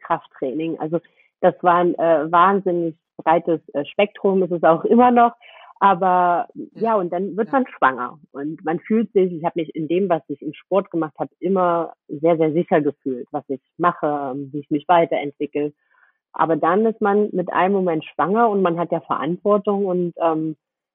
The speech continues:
Speaker 1: man ist unsicher. Einfach, was kann ich jetzt noch machen? Dann kursiert da diese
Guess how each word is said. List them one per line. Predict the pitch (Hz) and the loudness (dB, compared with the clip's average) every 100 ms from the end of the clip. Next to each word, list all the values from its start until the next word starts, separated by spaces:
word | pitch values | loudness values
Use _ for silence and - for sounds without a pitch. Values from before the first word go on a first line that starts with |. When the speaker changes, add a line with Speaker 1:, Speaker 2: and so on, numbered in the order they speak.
| - | -2
Speaker 1:
man | 175 | 0
ist | 190 | 4
unsicher. | - 196 185 180 147 123 | 6 8 8 4 2 0
Einfach, | - 151 160 | 0 0 2
was | 165 165 - - | 2 0 -6 -6
kann | - 170 | 2 4
ich | 175 156 | 4 2
jetzt | 175 - - | 0 0 -4
noch | 160 - | -8 -4
machen? | 156 156 160 160 | -6 -4 -6 -6
Dann | 147 | -6
kursiert | - 160 139 180 180 | -4 -2 0 0 0
da | 160 | 0
diese | 156 151 147 143 | -2 -2 -2 -4